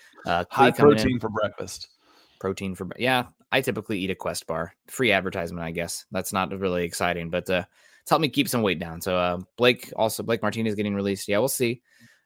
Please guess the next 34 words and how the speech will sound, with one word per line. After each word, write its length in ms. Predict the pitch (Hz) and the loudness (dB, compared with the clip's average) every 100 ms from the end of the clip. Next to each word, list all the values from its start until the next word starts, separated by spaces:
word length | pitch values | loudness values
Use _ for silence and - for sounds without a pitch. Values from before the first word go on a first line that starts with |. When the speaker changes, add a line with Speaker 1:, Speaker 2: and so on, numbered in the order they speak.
| - | -4
Speaker 1:
Um, 520 | 101 104 101 104 101 | 0 2 2 2 2
we 80 | 110 | 2
also 240 | 110 - | 2 0
got, 360 | 98 101 95 107 | 2 2 2 0
uh, 200 | 92 92 - _ _ _ _ _ _ _ _ - _ | 0 0 -6 _ _ _ _ _ _ _ _ -20 _
let 80 | 98 | -16
me 60 | 92 | -12
see 160 | - | -8
who 160 | 90 90 | -4 -2
else 140 | 87 | -4
coming 240 | - 95 90 | -4 -4 -4
in 120 | 87 | -4
here. 260 | 90 87 - _ _ _ _ _ - | -6 -8 -8 _ _ _ _ _ 4
Dave 260 | 107 110 | 6 6
Glassman 460 | 107 110 110 117 110 | 6 6 6 2 -2
coming 200 | 113 113 | -2 0
in. 60 | 104 | 0
"I'm 120 | 107 | 2
going 200 | 123 123 | 2 2
to 40 | |
make 260 | 120 117 - | 2 0 -2
my 220 | 92 101 | -2 0
first 320 | - 127 - | 0 -4 -2
legal 220 | 113 120 | -2 0
bet 320 | 107 110 135 - | 4 4 4 2
in 140 | 117 | -6
Kansas 480 | - 123 196 143 110 | -2 -2 0 0 0
on 100 | 113 | 0
our 80 | 110 | 0
boys 300 | 110 127 113 | 2 2 2
going 200 | 110 101 | -2 -2
all 240 | 98 131 | 2 2
the 80 | 160 | 2
way. 380 | 117 131 90 | 4 2 2